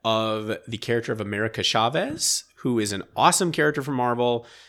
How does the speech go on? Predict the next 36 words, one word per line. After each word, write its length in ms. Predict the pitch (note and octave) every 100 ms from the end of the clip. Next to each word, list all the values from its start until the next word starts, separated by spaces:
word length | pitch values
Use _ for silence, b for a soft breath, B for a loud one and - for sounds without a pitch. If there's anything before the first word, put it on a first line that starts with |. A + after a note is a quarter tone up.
| B
She 300 | - - A2+
is 180 | G#2+ G#2
a, 480 | G2+ G2+ G2+ G#2 -
uh, 240 | G#2+ G#2 G#2
multiverse 1000 | A2 B2+ C3 C3+ B2+ A#2+ A2 - - - _ _ -
punching, 760 | - C3+ - D3+ D3 D#3 D#3 -
uh, 260 | E3 C#3+ C#3+
hero. 500 | - D#3 E3 E3+ E3+
I, 260 | - - B2+
I 40 |
think 240 | C3 C#3
her 120 | - C#3+
powers, 360 | C3 C3 C3
if 80 | B2+
I'm 60 | A#2+
not 120 | A#2
mistaken, 360 | B2+ A#2+ B2+
is 80 | A2+
that 120 | G#2
she 140 | - A2
can 180 | A2 G#2
punch 300 | A#2+ B2 -
through 140 | B2
dimensions. 560 | A2+ A#2+ C3+ C#3+ D3+ - B B B B B
And 300 | A#2 A2 G#2+
she 540 | - - A2+ - G#2 G#2
is 160 | G#2 G#2+
very 380 | G#2+ G2+ A#2+ E3
queer 560 | D#3+ C3 A2 A2 A2+ - -
and 400 | G#2+ G#2+ G#2+ G#2
has 160 | G2 G2+
a 80 | F#2+
great 380 | F#2+ G#2 E3
costume 640 | - A2 G#2+ G#2+ G#2+ A2 A2 B B B _
and 840 | G#2+ G#2 G#2 G#2+ G#2 G#2 G#2+ G#2+ A2+ -
is, 720 | G2 F2+ F2+ F#2 F#2 -